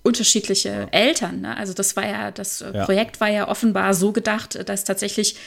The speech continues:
Speaker 1: eben, äh, Menschen auf der Erde versucht haben,
Speaker 2: Mhm.
Speaker 1: einen Nachwuchs, äh, für sich, äh, so optimal zu gestalten, wie irgendwie geht. Und dann kam eben raus,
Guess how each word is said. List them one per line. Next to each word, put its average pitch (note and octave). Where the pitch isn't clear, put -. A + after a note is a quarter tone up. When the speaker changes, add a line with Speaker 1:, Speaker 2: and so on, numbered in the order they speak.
Speaker 1:
eben, G3+
äh, F#3+
Menschen G3
auf -
der -
Erde G#3
versucht A3
haben, G3
Speaker 2:
Mhm. G3+
Speaker 1:
einen G3+
Nachwuchs, G3
äh, G#3+
für G#3+
sich, A3
äh, G3+
so G3+
optimal G3
zu G#3+
gestalten, G3+
wie F#3+
irgendwie G3+
geht. F#3+
Und G3+
dann F#3+
kam G3
eben G3+
raus, G3